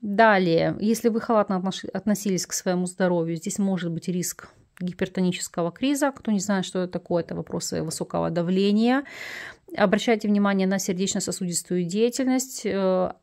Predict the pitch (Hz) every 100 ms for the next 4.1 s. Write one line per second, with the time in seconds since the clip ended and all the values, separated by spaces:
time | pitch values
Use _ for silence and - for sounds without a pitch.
0 | - 190 - 214 190 165 170 165 156 -
1 | - 185 190 - 185 180 - 180 170 170
2 | 175 170 - 165 160 - 196 185 175 170
3 | 175 165 185 175 175 170 180 165 170 220
4 | 233